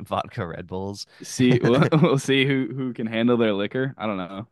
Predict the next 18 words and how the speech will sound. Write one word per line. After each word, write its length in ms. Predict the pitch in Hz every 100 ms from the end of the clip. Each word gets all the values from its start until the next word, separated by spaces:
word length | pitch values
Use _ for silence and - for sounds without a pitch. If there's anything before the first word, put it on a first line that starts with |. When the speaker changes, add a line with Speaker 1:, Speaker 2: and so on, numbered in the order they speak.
| _
Speaker 2:
<laughs> 140 | -
Just 160 | 120 117
Speaker 1:
I 80 | 101
feel 160 | 131
like 180 | 120 123
Speaker 2:
straight 20 |
Speaker 1:
you 100 | 101
get 20 | 113 113
Speaker 2:
Tito's. 20 | 135
Speaker 1:
some 240 | 101 87
crazy, 920 | - - 104 98 101 90 92 90 87 _ _ _ _ -
those 120 | 131
guys 200 | 165 123
probably 420 | 127 120 104 104 90 98
never 340 | 101 92 95
drink. 380 | - 92 80 -
They're, 160 | 87 87
like, 180 | 82